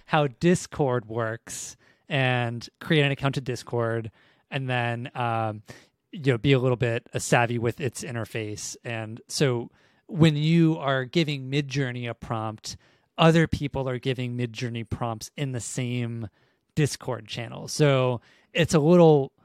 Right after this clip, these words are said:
it's a little wild. And, like, you give it a prompt and, like, ten other people might give it a, a prompt in, ahead of you. So you have to, like, kinda scroll up and see the output. That felt a little bit weird. Um, but,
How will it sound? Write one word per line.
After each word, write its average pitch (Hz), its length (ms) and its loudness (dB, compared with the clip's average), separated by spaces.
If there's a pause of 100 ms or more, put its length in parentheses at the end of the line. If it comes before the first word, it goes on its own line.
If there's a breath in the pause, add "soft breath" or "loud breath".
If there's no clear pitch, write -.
(260 soft breath)
it's - 160 -4
a 147 60 2
little 151 260 4
wild. 123 480 2
And, 135 140 -8
like, 135 180 -2
you 143 60 -2
give 143 180 2
it 143 80 0
a 127 40 -2
prompt 131 420 -2
and, 131 320 -6
like, 120 260 -10 (640 soft breath)
ten 151 220 0
other 143 120 0
people 135 280 -6
might 127 140 -4
give 131 120 -6
it 123 140 -6 (120)
a, 135 60 -6
a 120 60 -4
prompt 127 400 -6
in, 131 200 -8
ahead 139 280 -4
of 123 80 -4
you. 120 100 -10
So 147 140 -8
you - 20 -2
have 131 60 -8
to, 147 100 -8
like, 135 140 -12
kinda 127 200 -8
scroll 143 400 -4
up 123 200 -2
and 117 100 -8
see 139 160 -8
the 120 160 -2
output. 127 540 -2 (420 soft breath)
That 156 240 6
felt 135 160 2
a 123 40 -2
little 117 200 -10
bit - 160 -10
weird. 120 400 -12 (380 soft breath)
Um, 120 500 -4
but, 147 320 6